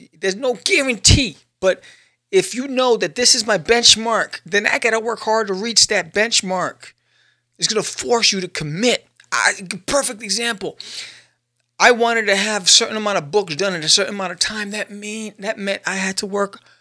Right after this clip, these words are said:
hard. I was pencil, inking, coloring, lettering. I needed to work hard. There were books that I lettered, there was books that, uh, uh, a buddy of mine lettered, George Medina.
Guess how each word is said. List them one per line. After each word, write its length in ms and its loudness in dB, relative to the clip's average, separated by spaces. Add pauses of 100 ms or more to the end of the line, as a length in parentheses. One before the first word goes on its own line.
(460)
hard. 440 2 (840)
I 80 -2
was 380 -4 (100)
pencil, 400 -2
inking, 320 -8
coloring, 480 0 (560)
lettering. 680 2
I 160 2
needed 300 -6
to 100 0
work 220 -4
hard. 520 4 (1400)
There 80 4
were 60 -10
books 240 4
that 100 4
I 60 6
lettered, 340 4
there 80 -2
was 140 -4
books 300 -2
that, 140 0
uh, 40 0
uh, 760 -2
a 80 -4
buddy 220 -4
of 80 -6
mine 180 -4
lettered, 260 0
George 160 -8
Medina. 360 -8